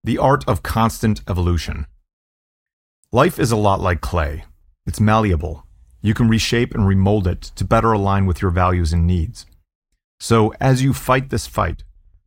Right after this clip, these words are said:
remember that you have the right, no, the obligation to evolve. Never let complacency set in. Keep pushing for a better you,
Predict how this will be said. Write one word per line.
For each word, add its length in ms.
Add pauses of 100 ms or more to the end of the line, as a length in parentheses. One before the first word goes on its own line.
remember 420
that 100
you 180
have 160
the 80
right, 420
no, 360 (300)
the 260
obligation 960 (180)
to 220
evolve. 600 (640)
Never 300
let 240
complacency 720
set 320
in. 300 (540)
Keep 280
pushing 360
for 200
a 40
better 360
you, 400